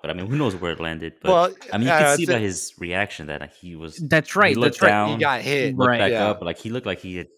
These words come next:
Speaker 1: something hit him.
Speaker 3: Mm.
Speaker 1: Something
Speaker 2: Yeah.
Speaker 1: landed on him.
Speaker 3: I think I remember watching
Speaker 2: No,
Speaker 3: that
Speaker 2: it's an
Speaker 3: video.
Speaker 2: Yeah, I
Speaker 1: Oh,
Speaker 2: know
Speaker 1: yeah.
Speaker 2: it's an over-exaggeration, but essentially I'm trying to drive the point home that he, he did, in fact, and you can find the video if they haven't pulled it down yet. It,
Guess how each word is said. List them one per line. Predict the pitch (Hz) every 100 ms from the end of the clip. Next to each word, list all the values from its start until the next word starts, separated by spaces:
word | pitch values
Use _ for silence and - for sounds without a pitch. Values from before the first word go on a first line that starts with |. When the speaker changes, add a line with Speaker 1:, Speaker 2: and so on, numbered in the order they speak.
| _
Speaker 1:
something | - 190 107 76
hit | 76
him. | 69 - _ _ _ _ _
Speaker 3:
Mm. | 139
Speaker 1:
Something | 131 139 143
Speaker 2:
Yeah. | 107 87
Speaker 1:
landed | 76 73 78
on | 78
him. | 73
Speaker 3:
I | 123
think | 143 139
I |
remember | 131 127 127 120
watching | 123 117 -
Speaker 2:
No, | 185
Speaker 3:
that | 185
Speaker 2:
it's |
an | -
Speaker 3:
video. | 120 113 - _ _ _ -
Speaker 2:
Yeah, | 139 127
I |
Speaker 1:
Oh, |
Speaker 2:
know | 127
Speaker 1:
yeah. | 175
Speaker 2:
it's | 175
an |
over-exaggeration, | 160 156 135 127 143 117 127 135 127 110
but | 104 113 117
essentially | 123 175 156 147
I'm | 131
trying | 160 147
to |
drive | 123 135 127
the |
point | - 135 127
home | 117 131 127 120
that | 104
he, | - - 156 143 123 -
he | 117 135
did, | 120 147 139 127 107
in | 110 113
fact, | - 131 113 95 _ _
and | 123 120 - - _
you | - 190
can | 208
find | 151 185 151
the | 123
video | 143 127 107 101
if |
they | 117 131
haven't | 131 104
pulled | 131 113
it | 110
down | 113 101
yet. | 92 90 - _ _ _
It, | 117 127